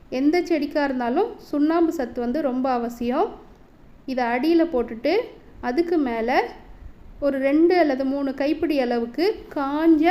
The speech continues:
மாட்டு சாணி, இது நல்லா காஞ்சிருக்கணும். ஈரமா இருந்ததுன்னா புழு வச்சிரும். இதையும் சேர்த்துக்கலாம். நம்ம அளவா கொடுத்தாலே போதும், ரொம்ப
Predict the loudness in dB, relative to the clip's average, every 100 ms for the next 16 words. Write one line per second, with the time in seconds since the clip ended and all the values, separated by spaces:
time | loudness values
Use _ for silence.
0 | 0 -4 -8 -4 -4 -2 -4 -2 -4 -2
1 | -2 -4 -10 -20 -20 -20 -12 -6 -4 -2
2 | 2 2 2 0 2 2 0 0 0 0
3 | 0 0 2 4 2 0 -2 -2 -2 -2
4 | -2 -2 0 0 -2 -2 -4 0 0 -2
5 | -12 -20 -20 -20 -20 -20 -20 -20 -20 -20
6 | -20 -20 -20 -20 -20 -20 -20 -20 -20 -20
7 | -20 -20 -20 -20 -20 -18 -20 -20 -20 -20
8 | -12 -6 -4 -2 0 0 -2 -4 -2 0
9 | 0 -4 -16 -20 -20 -20 -20 -20 -20 -20
10 | -20 -20 -20 -20 -20 -20 _ _ -20 _
11 | -20 -20 -20 -20 -20 -14 -2 0 2 2
12 | 4 4 2 0 0 0 0 0 0 2
13 | 2 2 2 0